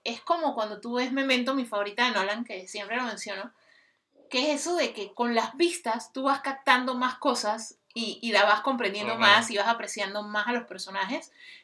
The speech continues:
Speaker 1: Muy buenas actuaciones de este Discount Idris Elba, que tú dices que es el hijo de
Speaker 2: Es el
Speaker 1: este
Speaker 2: hijo, hijo de, eh, se llama John David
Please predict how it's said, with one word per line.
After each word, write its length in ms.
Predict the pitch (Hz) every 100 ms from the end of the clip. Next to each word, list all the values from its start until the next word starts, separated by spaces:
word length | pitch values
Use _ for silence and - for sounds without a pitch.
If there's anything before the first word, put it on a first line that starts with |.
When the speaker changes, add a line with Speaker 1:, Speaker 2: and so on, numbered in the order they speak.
| _ -
Speaker 1:
Muy 840 | 233 262 302 339 370 381 415 -
buenas 500 | 220 - 269 269 302
actuaciones 800 | 302 - 202 202 233 220 254 262
de 100 | 208
este 300 | - 247 240
Discount 540 | 233 233 - 233 233
Idris 340 | 233 226 240 240
Elba, 260 | 240 233 262
que 80 | 233
tú 120 | 208
dices 260 | 214 247
que 80 | -
es 60 | 240
el 120 | 208
hijo 220 | 220 240
de 120 | 151 160
Speaker 2:
Es 80 | 165
el 120 | 165
Speaker 1:
este 280 | 170 170 175
Speaker 2:
hijo, 180 | 156 147
hijo 240 | 147 151
de, 120 | 139
eh, 360 | 139 - 131 120
se 120 | 135
llama 360 | 127 135 135 -
John 340 | 147 147 147
David 320 | 143 139 139